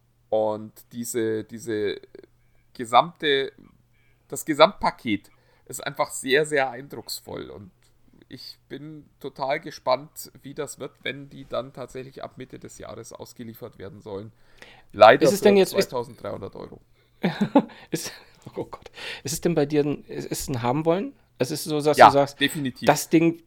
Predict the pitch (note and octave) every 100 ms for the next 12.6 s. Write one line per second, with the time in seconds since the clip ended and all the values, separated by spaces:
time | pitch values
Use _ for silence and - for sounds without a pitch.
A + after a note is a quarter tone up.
0 | _ D#3+ F3 F#3+ F3+ D#3+ D#3+ - E3 F#3+
1 | E3 D3 C3+ C#3 A3 - - - D#3+ -
2 | E3 D#3 D3+ D3+ - - - - - -
3 | - - - - - - - A3 - _
4 | - - - G#2+ - A#2+ C3 - - -
5 | - B2 C#3 D3+ - C#3+ C3+ C#3 C3 C3
6 | C3 C3+ B2 B2 B2+ B2 C3+ - B2 A2+
7 | A#2 B2 C3+ C#3 - B2+ B2 G#3 - C#3
8 | C3 C#3 C3 B2 B2 C3+ D3 C#3+ D3+ _
9 | - - A3+ F#3+ - A#2 A#2 A2+ B2 A#2
10 | A2+ A2 G#2 - A#2+ A#2 A#2 A2+ A2+ G#2+
11 | A2 A2 A2+ A#2+ - - - - - -
12 | C3 B2+ A#2+ - C3 A#2+